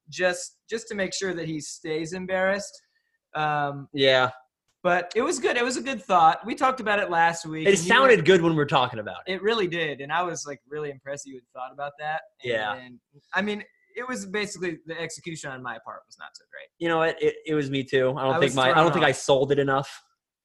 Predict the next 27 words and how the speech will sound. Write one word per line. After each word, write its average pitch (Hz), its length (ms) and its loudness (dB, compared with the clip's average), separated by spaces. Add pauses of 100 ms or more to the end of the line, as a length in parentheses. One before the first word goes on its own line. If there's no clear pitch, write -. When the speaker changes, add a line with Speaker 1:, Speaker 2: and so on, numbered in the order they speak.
(280)
Speaker 1:
Yeah, 110 260 -20 (100)
you 151 80 -10
didn't 151 160 -8
swallow 131 300 -6
hard 120 200 -8
enough. 117 240 -14
Speaker 2:
No. 107 200 0 (200)
Anyways, 117 320 0 (320)
so 175 360 6 (1200)
enough 175 260 4
of, 143 180 2
enough 160 220 4
of 113 140 0
us. 95 420 0
Speaker 1:
Yeah. 135 220 -12
Speaker 2:
And 123 200 2
so 139 140 6
we, 151 300 2 (160)
as 165 160 4
I - 20 0
said, 143 240 6
you 139 60 4
know, 131 160 4
we 135 180 2
have 117 140 4
Rachel 143 360 4
MacArthur 123 680 0